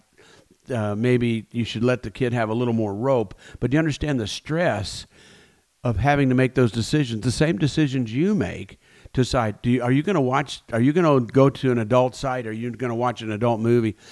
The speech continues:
Are you gonna watch a, you know, this, uh, violent movie or whatever, these Halloween shows or whatever?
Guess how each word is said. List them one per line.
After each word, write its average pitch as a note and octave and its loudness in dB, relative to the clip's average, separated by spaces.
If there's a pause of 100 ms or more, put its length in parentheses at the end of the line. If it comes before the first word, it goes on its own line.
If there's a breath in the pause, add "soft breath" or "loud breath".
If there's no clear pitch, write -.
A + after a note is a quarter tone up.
(220 loud breath)
Are A#2+ -2
you C3 4
gonna C#3 2
watch C3 2
a, G#2+ -4 (640)
you C3 -2
know, G2 0
this, G#2 0
uh, F2+ 0 (720 soft breath)
violent A#2 -2
movie G2 -4
or F#2+ -2
whatever, A2 0
these G2+ -8
Halloween C#3 2
shows A#2 2
or A2 -2
whatever? A#2 2